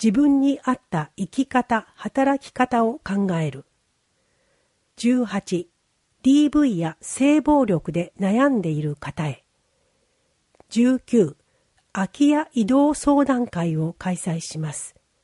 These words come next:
二十、スマホの基本操作を相談してみませんか？二十一、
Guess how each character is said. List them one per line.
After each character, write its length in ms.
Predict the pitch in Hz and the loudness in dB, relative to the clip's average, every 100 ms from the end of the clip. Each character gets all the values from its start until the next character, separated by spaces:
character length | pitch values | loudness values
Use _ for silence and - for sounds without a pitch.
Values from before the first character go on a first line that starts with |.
| _ _ _ _ _ _ _ _ _ | _ _ _ _ _ _ _ _ _
二 240 | 214 269 269 | 2 4 2
十、 260 | 160 151 - _ _ _ | -2 -8 -12 _ _ _
ス 240 | - - 226 | -10 -2 2
マ 180 | 294 | 2
ホ 140 | 277 285 | 4 2
の 220 | 277 269 - | 2 0 -2
基 120 | 240 | 0
本 300 | 214 302 294 | 4 4 2
操 300 | - 302 277 | 2 2 2
作 180 | - 165 | 0 -4
を 140 | 156 | -4
相 260 | - 226 247 | -2 0 2
談 280 | 226 220 208 | 0 -2 -2
し 60 | |
て 140 | - 208 | -2 0
み 140 | 208 | 0
ま 140 | 202 | 0
せ 180 | 196 202 | -2 -4
ん 80 | 160 | -4
か？ 240 | - 139 _ _ _ _ _ _ _ _ _ _ _ _ _ | -6 -12 _ _ _ _ _ _ _ _ _ _ _ _ _
二 160 | 226 269 | -2 0
十 300 | - 220 156 | 2 0 0
一、 440 | 147 - 185 180 | -2 -6 -6 -6